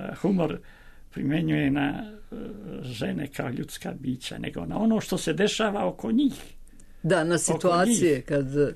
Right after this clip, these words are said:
Speaker 1: Na situacije u kojima se one nađu, pa je to, e, humorističko. Imate to u svim mogućim pripovetkama.
Speaker 2: Pogotovo kod, e,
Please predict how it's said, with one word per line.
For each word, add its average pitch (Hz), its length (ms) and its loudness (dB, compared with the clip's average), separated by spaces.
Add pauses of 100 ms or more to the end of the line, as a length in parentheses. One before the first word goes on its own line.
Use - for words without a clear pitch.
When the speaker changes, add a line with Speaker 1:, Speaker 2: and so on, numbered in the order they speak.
(1500)
Speaker 1:
Na 139 120 -4
situacije 147 680 0
u 135 80 0
kojima 139 340 -2
se - 180 -4
one 165 200 0
nađu, 165 420 -2 (640)
pa 131 140 0
je 147 100 0
to, 196 380 -4 (500)
e, - 100 -8 (580)
humorističko. 170 880 -2 (760)
Imate 143 320 -4
to - 160 -6
u - 240 -4
svim - 280 -2
mogućim - 460 -4
pripovetkama. - 760 -8 (260)
Speaker 2:
Pogotovo 190 840 4
kod, 170 360 2
e, 165 40 6